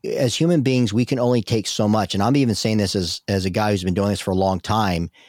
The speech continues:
I do not, I just, for example, I just got, some guy had communicated through some th-, things he had been watching of mine, and he was a, an atheist. And I said, "Look, if you wanna continue to have this conversation, you, you can email me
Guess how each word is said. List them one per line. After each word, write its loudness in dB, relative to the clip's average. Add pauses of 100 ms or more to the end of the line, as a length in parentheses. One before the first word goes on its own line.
(300)
I 0
do 2
not, 2
I 0
just, -2
for -2
example, 0
I 0
just -2
got, 0 (680)
some 0
guy 0
had -4
communicated 0
through 0
some 0 (360)
th-, -14
things 0
he 2
had 2
been -2
watching 0
of 0
mine, 2
and -2
he 2
was -4
a, -4 (100)
an -4
atheist. -2 (120)
And 0
I -2
said, -4
"Look, -2
if -2
you 0
wanna 0
continue -2
to 2
have -2
this -6
conversation, -2
you, -2
you -2
can -4
email 0
me -2